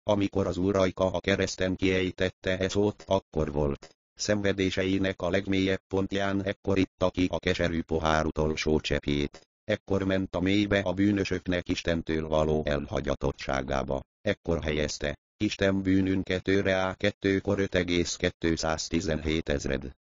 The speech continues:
E felkiáltás megrendítette a hallgatókat, mert ők is megérezték a hangból az egyedül lét fájdalmát. Ezért sietett közülük egy oda, és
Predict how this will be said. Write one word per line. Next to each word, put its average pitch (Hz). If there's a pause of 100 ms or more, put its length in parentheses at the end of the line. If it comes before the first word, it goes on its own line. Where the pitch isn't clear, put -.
E 104
felkiáltás 98
megrendítette 95
a 90
hallgatókat, 95
mert 76
ők 69 (260)
is 87
megérezték 92
a 85
hangból 85
az 76
egyedül 78
lét 78
fájdalmát. 71 (160)
Ezért 95
sietett 92
közülük 80
egy 78
oda, 78
és 69